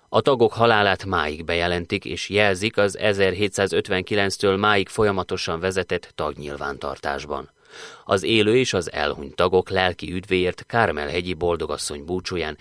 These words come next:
szentmisét mondanak. A barkai skapulári társulat vonzáskörzete fokozatosan nőtt. Az ezerhétszázötvenkilenc utáni első években még csak a szomszédos községekből,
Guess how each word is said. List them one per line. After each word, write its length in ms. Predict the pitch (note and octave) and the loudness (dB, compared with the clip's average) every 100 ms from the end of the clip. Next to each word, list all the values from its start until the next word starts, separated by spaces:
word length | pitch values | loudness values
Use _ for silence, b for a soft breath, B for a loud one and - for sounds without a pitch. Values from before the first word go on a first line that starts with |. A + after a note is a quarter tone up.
| B | B
szentmisét 720 | - - D2 C#2 C2+ - C#2 | -8 -6 -6 -8 -8 -6 -6
mondanak. 640 | - C#2+ C#2+ C#2 C2+ - - _ _ _ _ _ _ - | -6 -8 -6 -8 -8 -12 -20 _ _ _ _ _ _ 0
A 140 | F#2+ | 2
barkai 440 | F#2+ D#3+ - C3+ A2 | 4 2 4 2 2
skapulári 680 | - C3 - G2+ E2 E2 D#2+ | 2 2 2 2 2 -2 0
társulat 580 | G2+ F#2+ - F#2 D#2 | 2 2 0 -2 -2
vonzáskörzete 1120 | - F2+ F2 E2 D2+ - F#2+ F2 F#2 - G2+ G2 | -2 -6 -6 -6 -8 -4 -2 0 0 2 0 0
fokozatosan 880 | - - - C#2+ C#2 D2+ - D#2 D2 | 0 0 -2 -10 -6 -6 -4 -4 -4
nőtt. 320 | D2 C#2+ - _ _ _ _ - | -6 -8 -12 _ _ _ _ 0
Az 160 | G2 F#2+ | 0 4
ezerhétszázötvenkilenc 1200 | C#3+ D3 C3 C#3 C#3 B2+ C#3 - A#2 A#2 G2+ F#2 | 2 4 4 2 2 2 2 2 0 2 0 0
utáni 500 | A#2+ A#2 F#2+ F2 E2 | -4 0 0 0 -2
első 340 | F#2+ F#2 - C#2+ | -2 0 -2 -2
években 560 | F2 G2+ G2 G2 G#2+ | 0 4 2 2 0
még 160 | A2 F#2+ | 0 -2
csak 180 | F#2+ - | -4 -4
a 40 | |
szomszédos 640 | - G#2+ G2 E2 D#2+ D#2+ | -2 -2 -2 -4 -6 -6
községekből, 800 | - F#2 - E2 D#2+ E2+ F2 G2 | -2 0 0 0 0 0 2 2